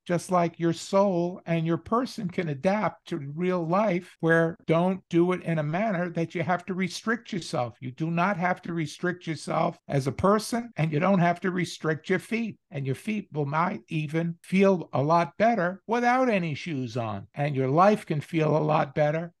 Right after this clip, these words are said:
without putting all these restrictions on yourself. And sometimes society does that in the institutional world that we live in,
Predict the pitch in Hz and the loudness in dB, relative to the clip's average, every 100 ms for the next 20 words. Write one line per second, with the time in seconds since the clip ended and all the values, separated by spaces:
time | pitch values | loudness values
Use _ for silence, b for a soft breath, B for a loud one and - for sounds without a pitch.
0 | - 165 - 170 190 190 - - 156 127 | -2 -2 0 4 4 4 -2 -4 -4 -2
1 | 127 127 117 113 - 117 - 131 110 - | -2 -2 -2 -6 -6 -12 -8 -6 -6 -8
2 | 113 110 113 110 104 101 - 107 95 _ | -12 -6 -6 -6 -10 -10 -12 -12 -16 _
3 | 120 117 - 170 165 151 131 131 - 120 | -10 -6 2 2 4 2 0 -4 -6 -6
4 | - 151 180 139 117 117 190 220 - 110 | -2 -2 0 -2 -2 2 2 2 -6 -8
5 | 117 - - 143 139 143 131 135 139 - | -6 -8 -4 -2 -2 -2 -2 -2 -6 -2
6 | 160 156 - 165 - 214 - 170 139 135 | 0 0 -4 -6 0 0 0 -2 0 0
7 | 135 _ - 127 127 135 139 120 135 196 | -4 _ -6 -2 0 0 -2 -2 2 4
8 | 185 127 131 131 131 151 151 208 220 104 | 2 0 -2 -4 -2 -2 0 0 -2 -8
9 | 98 | -10